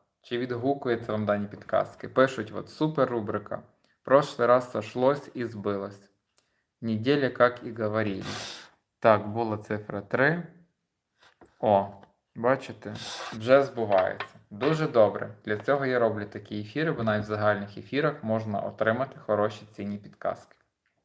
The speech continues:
Ну що ж, бажання загадали, позицію обрали. Давайте будемо розпочинати. Для тих, хто загадав позицію номер один, чи збудеться ваше бажання?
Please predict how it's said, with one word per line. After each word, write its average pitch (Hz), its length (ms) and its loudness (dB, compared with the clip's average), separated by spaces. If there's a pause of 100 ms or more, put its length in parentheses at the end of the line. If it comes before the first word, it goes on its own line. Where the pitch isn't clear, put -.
(840)
Ну 160 140 8
що 123 280 4
ж, - 100 -10
бажання 110 600 8
загадали, 110 720 8 (560)
позицію 120 720 2 (220)
обрали. 123 640 8 (580)
Давайте 107 520 6
будемо 104 400 -4
розпочинати. 98 720 -12 (1900)
Для 127 180 10
тих, 226 220 10
хто 202 140 4
загадав 156 460 10
позицію 147 460 2
номер 135 340 0
один, 104 280 0 (340)
чи - 140 -2
збудеться 147 480 4
ваше 127 300 6
бажання? 92 540 -2